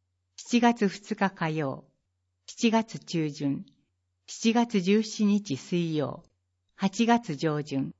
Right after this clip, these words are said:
八月一日木曜。八月中旬。発行なし。九月上旬。九月三日火曜。九月中旬。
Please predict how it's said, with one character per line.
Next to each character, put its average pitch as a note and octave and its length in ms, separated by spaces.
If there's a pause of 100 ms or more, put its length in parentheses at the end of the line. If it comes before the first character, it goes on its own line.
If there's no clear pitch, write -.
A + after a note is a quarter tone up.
(460)
八 G3+ 280
月 A#3 440
一 G#3 120
日 G3+ 260
木 C#3+ 300
曜。 C#3+ 340 (520)
八 G3+ 300
月 A#3+ 300
中 E3 260
旬。 D3 360 (300)
発 F3+ 320
行 G3 260
な E3+ 180
し。 - 260 (640)
九 B3+ 160
月 G#3+ 320
上 D#3 240
旬。 C#3+ 320 (480)
九 B3 120
月 A3+ 300
三 D#3 160
日 - 260
火 F3 200
曜。 D#3+ 320 (640)
九 C4 100
月 A3 360
中 E3+ 260
旬。 D3+ 360